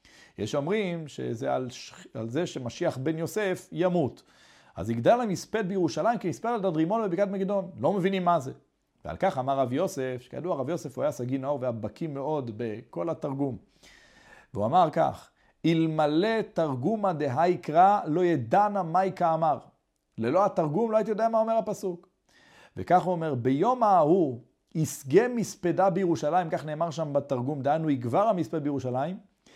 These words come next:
"כמספדה דאחאב בר עמרי", דהיינו אחאב מלך ישראל הרשע, "דקטל יתה שהרגו הדדרימון בן תברימון ברמות גלעד."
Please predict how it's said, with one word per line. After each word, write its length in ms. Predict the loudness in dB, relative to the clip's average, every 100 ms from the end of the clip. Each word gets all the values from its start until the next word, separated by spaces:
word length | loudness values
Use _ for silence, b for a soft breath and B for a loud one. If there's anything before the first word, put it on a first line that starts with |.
| b b
"כמספדה 1000 | -2 0 0 -2 -4 -2 2 6 6 6 -2 b b -2
דאחאב 880 | 0 2 0 -2 -6 2 4 2 4
בר 260 | 6 6 4
עמרי", 480 | -2 0 0 -2 -4
דהיינו 360 | 0 0 0 -4
אחאב 380 | -2 2 2 0
מלך 260 | -4 -2
ישראל 420 | -4 -4 -2 0 0
הרשע, 400 | -2 -2 0 0 -2 _ _ b b b b
"דקטל 720 | -2 -2 2 2 2 0 2
יתה 340 | 2 2 0 -2
שהרגו 760 | 2 2 2 0 0 0 -4 b b b b
הדדרימון 880 | 0 2 2 4 4 4 4 2 0
בן 360 | -2 -2 -2 -2
תברימון 800 | 0 2 2 2 2 2 2 -2 -8
ברמות 640 | -2 2 2 2 0 -2
גלעד." 640 | -2 0 2 4 4 2